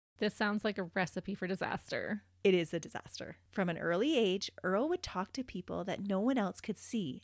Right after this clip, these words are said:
Speaker 2: and quoted scripture at the top of his lungs, always focusing on scriptures that mentioned the beast in
Speaker 1: Mm.
Speaker 2: Revelations.
Speaker 1: What?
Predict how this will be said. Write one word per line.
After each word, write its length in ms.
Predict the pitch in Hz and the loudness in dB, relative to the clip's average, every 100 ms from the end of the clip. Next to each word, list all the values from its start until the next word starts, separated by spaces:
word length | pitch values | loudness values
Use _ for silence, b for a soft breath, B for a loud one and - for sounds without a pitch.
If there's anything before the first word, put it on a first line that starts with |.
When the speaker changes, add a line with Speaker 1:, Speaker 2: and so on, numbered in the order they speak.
| - | -4
Speaker 2:
and 180 | 190 | -4
quoted 460 | - - 185 196 294 | -4 -2 0 2 0
scripture 520 | - 185 175 - 180 - | -4 -6 -4 -2 -2 -2
at 180 | 190 | -2
the 80 | - | -2
top 440 | - - - 165 - | -6 -8 -2 -2 0
of 120 | 220 | 2
his 200 | 220 - | 0 0
lungs, 580 | 156 151 107 - - - - | -2 -4 -8 -12 -16 -4 6
always 440 | 196 240 294 294 | 8 8 6 4
focusing 440 | 240 254 285 277 | 0 0 -2 0
on 120 | 277 269 | 2 0
scriptures 600 | - 180 - - 196 - | -2 -2 -2 -2 -6 -4
that 140 | 185 190 | -4 -2
mentioned 420 | 180 185 254 254 | -2 0 2 2
the 100 | 233 | 0
beast 640 | - 180 131 - - - - | -2 -6 -6 -8 -10 -10 -8
in 100 | - | 0
Speaker 1:
Mm. 60 | 196 | 4
Speaker 2:
Revelations. 760 | 175 156 156 156 - - 202 | 2 2 -4 -4 -8 -6 0
Speaker 1:
What? 540 | 208 226 202 208 - | 8 8 8 6 2